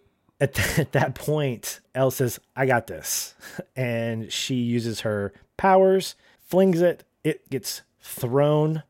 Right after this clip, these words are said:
Speaker 2: and flung. And the next thing we see is a big foot of Hopper.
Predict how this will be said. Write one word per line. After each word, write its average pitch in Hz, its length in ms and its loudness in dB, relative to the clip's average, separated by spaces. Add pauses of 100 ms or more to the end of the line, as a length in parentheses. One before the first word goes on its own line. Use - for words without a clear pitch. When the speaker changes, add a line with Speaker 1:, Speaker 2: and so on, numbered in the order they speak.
(420)
Speaker 2:
and 120 160 -2
flung. 139 420 2
And 123 120 -2
the 113 60 -2
next 120 220 -4
thing 123 140 -2
we 117 80 -4
see 117 500 -2
is 101 540 -6 (200)
a 110 80 -6
big 107 240 -2
foot 117 360 -4 (120)
of 92 460 -6 (220)
Hopper. - 460 -2